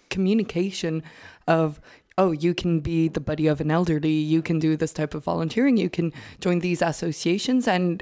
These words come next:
I feel like they, uh, the university at this moment confines itself just to university academic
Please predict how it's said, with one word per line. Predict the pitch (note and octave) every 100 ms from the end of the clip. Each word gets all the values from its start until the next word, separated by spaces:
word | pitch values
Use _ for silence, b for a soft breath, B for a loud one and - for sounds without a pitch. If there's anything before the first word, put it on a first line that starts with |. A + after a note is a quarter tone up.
| - F#3
I |
feel | F3+ F#3+
like | G#3+ -
they, | F#3+ F#3+ B B B B -
uh, | F#3 F3 - -
the | F#3+
university | F3 F3 F3+ G3+ F#3+ E3+
at | D#3+ - -
this | D#3+ -
moment | E3+ F3 E3+ -
confines | F3+ - F3 F3 F3
itself | - D#3 D#3+
just | - E3 -
to | E3 D#3+ B B B -
university | E3 E3+ E3 E3+ E3+ E3 E3
academic | D#3 D#3 D3+ D3+ D3+ D3+ -